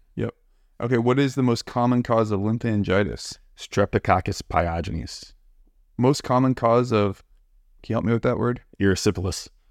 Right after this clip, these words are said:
Speaker 1: Thank you.
Speaker 2: <laughs> Group A strep, and these are, uh, raised lesions with sharply demarcated borders.
Speaker 1: What are the two main types of necrotizing fasciitis?
Speaker 2: Type one is polymicrobial, type two is monomicrobial, usually group A strep.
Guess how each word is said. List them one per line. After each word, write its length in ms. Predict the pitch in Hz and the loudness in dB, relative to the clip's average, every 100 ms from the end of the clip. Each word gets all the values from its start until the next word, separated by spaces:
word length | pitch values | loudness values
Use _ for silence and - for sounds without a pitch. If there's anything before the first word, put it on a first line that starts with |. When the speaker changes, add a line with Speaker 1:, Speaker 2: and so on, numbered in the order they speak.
| - | -6
Speaker 1:
Thank 220 | 117 107 | -4 -2
you. 160 | 98 107 _ _ - | -6 -10 _ _ -10
Speaker 2:
<laughs> 120 | 101 _ _ - | -10 _ _ 0
Group 220 | 131 113 | 2 4
A 120 | 127 | 4
strep, 440 | 107 - 110 107 110 _ _ _ _ - | 2 0 0 2 -2 _ _ _ _ -4
and 320 | 101 98 98 | 0 0 -2
these 260 | 82 107 101 | -2 0 2
are, 400 | 92 87 85 - | 2 2 0 -2
uh, 200 | 82 78 | -2 -2
raised 340 | 87 101 95 | 0 2 0
lesions 540 | 87 90 87 101 98 - | -2 -2 0 2 2 -2
with 100 | 90 | -6
sharply 400 | - 92 92 82 | -2 -2 -2 -2
demarcated 580 | 85 85 82 82 80 - | -2 -4 -4 -4 -4 -8
borders. 420 | 69 - - - _ _ _ _ - _ _ _ _ _ | -8 -8 -12 -18 _ _ _ _ -20 _ _ _ _ _
Speaker 1:
What 140 | - 139 | -4 0
are 40 | |
the 100 | 127 | 2
two 220 | - 156 | 2 2
main 220 | 156 135 131 | 4 4 4
types 320 | 127 120 - | 2 2 2
of 100 | 98 | 2
necrotizing 640 | 104 107 110 113 107 104 | 2 0 0 0 2 2
fasciitis? 720 | 104 95 - 95 92 78 - - | 2 2 2 2 0 -4 -12 -6
Speaker 2:
Type 220 | - 90 | -2 0
one 220 | 107 110 | 2 2
is 80 | 92 | 0
polymicrobial, 840 | - 95 92 92 85 - 120 123 113 | 2 4 4 0 -2 2 2 2 0
type 220 | 82 - | -4 -2
two 200 | 110 101 | 2 2
is 80 | 90 | 2
monomicrobial, 1040 | 95 107 104 101 - 95 90 95 92 - | 0 2 2 0 0 0 2 0 0 -2
usually 300 | 87 87 82 | -2 -2 -2
group 220 | - 80 | -6 -6
A 60 | - | -6
strep. 360 | - - - | -8 -10 -12